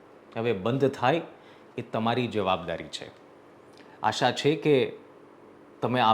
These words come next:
વીડિયોથી અમારા આ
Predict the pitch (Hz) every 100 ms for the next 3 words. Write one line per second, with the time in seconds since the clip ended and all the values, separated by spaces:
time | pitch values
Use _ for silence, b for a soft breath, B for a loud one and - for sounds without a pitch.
0 | 101 110 135 165 165 151 196 - - -
1 | - - - - - - - - 113 120
2 | 117 107 85 - B B B - - -
3 | 113